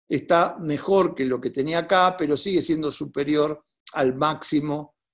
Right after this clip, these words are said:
eh, sugerido. Eso llevó a otras discusiones que en mil ochocientos ochenta y ocho hicieron que se anule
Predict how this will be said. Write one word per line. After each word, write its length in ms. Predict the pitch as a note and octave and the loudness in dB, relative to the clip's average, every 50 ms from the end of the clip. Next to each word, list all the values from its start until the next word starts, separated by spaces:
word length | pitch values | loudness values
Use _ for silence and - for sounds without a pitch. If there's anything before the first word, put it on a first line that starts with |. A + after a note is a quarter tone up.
| _ _ | _ _
eh, 420 | - D3 C3 A#2+ A#2+ A#2+ A#2 A2+ A2+ | -8 -6 -4 -2 -2 -4 -4 -4 -6
sugerido. 800 | - - D3+ - - D3+ D3 D#3+ D#3 C3 A2+ G#2+ G#2+ G#2+ - _ _ _ _ _ - - _ _ _ | -6 -6 -6 -2 0 0 2 2 2 2 2 0 -4 -6 -12 _ _ _ _ _ -20 -20 _ _ _
Eso 600 | - G#3 F#3 G#3 G#3+ G#3 G3+ A#3+ - - - _ _ - - - - - - | -2 0 4 6 6 6 6 4 0 -4 -14 _ _ -14 -10 -10 -8 -2 0
llevó 720 | F3 E3 E3 F3+ F#3+ F#3+ F#3+ F#3+ F3+ E3 B2+ - - _ _ _ _ _ _ | 2 2 6 6 8 8 8 8 6 4 2 0 -8 _ _ _ _ _ _
a 120 | - D3+ E3 | 4 6 6
otras 300 | G3 G3 G3 G3 E3 D#3 | 6 6 6 4 4 4
discusiones 640 | E3 D#3 - E3+ - - A3 G#3+ G3+ G3 F#3+ D#3+ | 2 0 0 -2 -2 0 2 2 2 2 0 -2
que 340 | - - D#3 D3+ D#3 E3+ - | -2 -2 0 0 0 0 -2
en 100 | D#3 D3 | -2 -2
mil 160 | D#3+ F3+ F#3 | 0 0 2
ochocientos 420 | F#3 E3+ D3 D3 D3 D#3+ D#3 D3 - | 0 0 -2 -4 -4 -4 -4 -4 -2
ochenta 80 | E3+ | 2
y 60 | F#3+ G3 | 4 6
ocho 460 | G3 F#3+ - F#3 F#3 F3+ F#3 - _ _ _ - - _ _ _ _ - | 6 6 4 2 2 2 0 -4 _ _ _ -20 -20 _ _ _ _ -8
hicieron 380 | E3+ - - F#3 F3 E3+ E3 E3 | -6 -2 0 2 2 2 2 0
que 140 | E3 D#3 D3+ | 0 0 0
se 260 | D#3 - D3+ D3 D3 | 0 0 0 2 2
anule 680 | C#3 C#3 D3 E3 F#3+ G#3 G3+ F3 C#3+ C3 A#2+ G#2+ - _ | 4 2 2 2 2 4 4 4 4 2 0 0 -4 _